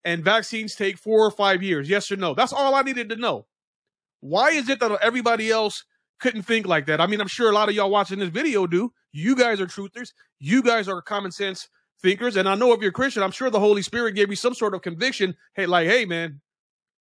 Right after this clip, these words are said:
something is wrong here. Like, like they, they didn't want to take the vaccine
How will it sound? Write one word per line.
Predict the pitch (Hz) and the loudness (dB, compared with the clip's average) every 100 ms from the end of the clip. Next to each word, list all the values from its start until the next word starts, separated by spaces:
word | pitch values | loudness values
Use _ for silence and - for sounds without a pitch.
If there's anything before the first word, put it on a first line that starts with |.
| _ | _
something | - 214 | -2 -2
is | 190 | 0
wrong | 185 247 247 | 0 0 0
here. | 175 107 - _ _ _ _ _ _ _ _ _ _ _ _ - | -4 -6 -14 _ _ _ _ _ _ _ _ _ _ _ _ 0
Like, | 214 208 - - | 0 0 -4 -6
like | 208 202 | -4 -2
they, | 220 | -2
they | 202 269 | 2 2
didn't | 330 285 262 | 2 0 -2
want | 269 | -2
to | 247 | 0
take | 262 240 | 0 0
the | 220 | -2
vaccine | 233 233 - 311 311 262 226 | 0 -2 -4 -4 -4 -4 -6